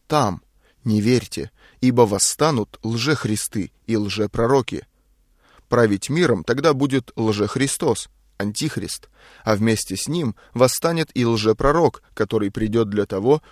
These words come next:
чтобы заставить весь мир поклоняться лжехристу". Об этом лжемессии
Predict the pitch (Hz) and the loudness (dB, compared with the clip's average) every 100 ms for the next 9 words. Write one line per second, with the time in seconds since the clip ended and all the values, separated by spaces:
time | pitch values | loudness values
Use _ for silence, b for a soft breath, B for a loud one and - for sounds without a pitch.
0 | b - 156 160 131 113 - 151 156 117 | b -4 0 2 2 0 0 -2 0 0
1 | 107 110 104 123 143 156 _ 139 - 117 | 0 -2 -2 -2 -4 -4 _ -8 -2 0
2 | 107 104 - - 104 98 104 127 123 - | 0 -2 -4 -2 -2 -2 -2 -2 -4 -4
3 | 143 98 _ _ _ _ _ - 107 110 | -4 -6 _ _ _ _ _ -8 0 0
4 | 107 110 104 - 104 107 110 107 101 - | 0 -2 -4 -6 -4 0 0 0 -2 -6
5 | 120 127 120 | -4 -2 -2